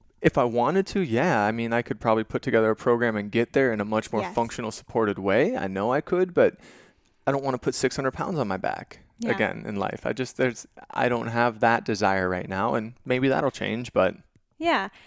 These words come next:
Speaker 2: And so it's like, what is your intention? Why are you wanting to do it? And how can we start to build upon your foundation and keep that foundation as you start to build upon that programming? So
Speaker 1: Mm-hmm.
Speaker 2: it's not bad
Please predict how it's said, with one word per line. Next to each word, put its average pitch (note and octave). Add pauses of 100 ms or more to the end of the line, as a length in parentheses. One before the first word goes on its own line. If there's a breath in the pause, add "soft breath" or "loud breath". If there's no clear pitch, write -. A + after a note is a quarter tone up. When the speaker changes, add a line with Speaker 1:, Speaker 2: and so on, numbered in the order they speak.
(160 loud breath)
Speaker 2:
And D4
so D#4+
it's C4
like, B3 (100)
what C4
is C4+
your C#4
intention? A3
Why G#3+
are A#3
you A#3
wanting G#3
to -
do F#3+
it? B3 (340 soft breath)
And G#3
how A3+
can A3+
we G#3+
start -
to A3+
build G3+
upon G#3
your G3
foundation G3
and G3
keep B3+
that A#3
foundation G3+
as G3
you F#3+
start G3
to -
build F#3
upon F#3+
that -
programming? F#3
So -
Speaker 1:
Mm-hmm. - (320 loud breath)
Speaker 2:
it's A3+
not A3
bad G3